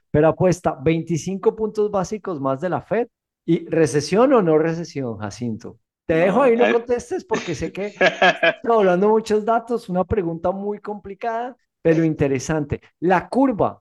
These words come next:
Speaker 1: nos hablabas hace unos días, creo que la semana pasada o la semana antepasada,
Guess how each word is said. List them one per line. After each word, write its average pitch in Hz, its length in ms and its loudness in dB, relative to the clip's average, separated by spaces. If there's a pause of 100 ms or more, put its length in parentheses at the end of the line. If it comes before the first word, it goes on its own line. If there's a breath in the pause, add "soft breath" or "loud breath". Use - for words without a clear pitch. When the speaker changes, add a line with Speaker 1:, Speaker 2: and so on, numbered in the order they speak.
(120)
Speaker 1:
nos 147 200 -2
hablabas 170 480 2
hace 208 280 -4
unos 220 320 -4
días, 196 580 -4
creo 156 200 -8
que 143 400 -2
la 113 160 -4
semana 120 300 -4
pasada 120 360 -2
o 123 100 2
la 113 100 -2
semana 107 300 -6
antepasada, 117 640 -4